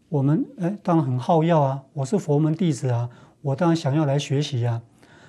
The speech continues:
那么要来学习的时候，基本的常识要先具足，你没有这个基本的常识啊，你无从下手。你一看到这个经典，一下写三规，一下写五戒，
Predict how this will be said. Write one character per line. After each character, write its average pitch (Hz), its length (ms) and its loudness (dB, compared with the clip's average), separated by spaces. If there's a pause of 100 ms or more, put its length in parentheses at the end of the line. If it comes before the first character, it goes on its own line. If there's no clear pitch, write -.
(140)
那 185 80 0
么 180 80 4
要 214 120 6
来 190 140 6
学 180 220 4
习 160 160 2
的 156 100 4
时 151 120 0
候， 165 360 2 (920)
基 196 260 2
本 135 180 0
的 123 80 0
常 127 300 -2
识 147 160 -4
要 143 100 0
先 135 220 -4
具 131 240 0
足， 107 240 -10 (520)
你 151 120 4
没 165 140 4
有 190 100 4
这 165 100 0
个 165 120 2
基 180 200 0
本 165 160 -2
的 127 80 0
常 127 240 -2
识 135 140 -4
啊， 110 160 -4 (460)
你 143 120 -4
无 160 220 0
从 127 180 -2
下 143 240 0
手。 120 220 -10 (480)
你 135 160 -4
一 151 60 -2
看 165 180 0
到 160 100 4
这 151 140 -2
个 147 80 2
经 156 240 2
典， 120 240 -2 (400)
一 175 120 -4
下 160 180 2
写 127 160 -2
三 156 300 2
规， 156 180 4
一 165 40 -2
下 160 140 -2
写 139 200 0
五 117 180 -2
戒， 139 260 0